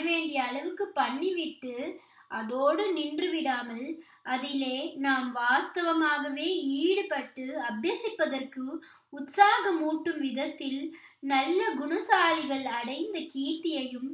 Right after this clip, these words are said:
கெட்ட குணக்காரர்கள் அடைந்த அபகீர்த்தியையும் சொல்கிற ஏராளமான புராண புருஷர்களின் கதைகளை நம் மதத்தில் கொடுத்திருக்கிறது. இந்த உற்சாகமும்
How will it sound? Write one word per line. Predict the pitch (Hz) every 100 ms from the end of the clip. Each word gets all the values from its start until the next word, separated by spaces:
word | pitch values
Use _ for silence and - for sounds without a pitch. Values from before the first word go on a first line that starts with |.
| -
கெட்ட | 269 269 - 415 269
குணக்காரர்கள் | 277 302 320 349 294 269 247 240 247 226
அடைந்த | 226 240 285 302 247 262 302 - - -
அபகீர்த்தியையும் | 233 370 392 415 392 330 311 277 262 262 277
சொல்கிற | 320 262 262 262 240 233 277 - - _ 254 254
ஏராளமான | 285 349 370 339 302 269 262 247 240 240 262 -
புராண | 285 311 330 440 480
புருஷர்களின் | 392 294 294 320 381 330 285 269 240
கதைகளை | 233 226 285 311 339 262 240 226 294 - - -
நம் | - 320 302
மதத்தில் | 277 247 277 277 277 -
கொடுத்திருக்கிறது. | 269 220 254 226 220 214 214 214 _ _ _ -
இந்த | 262 247 240
உற்சாகமும் | 240 - 339 311 285 269 254 254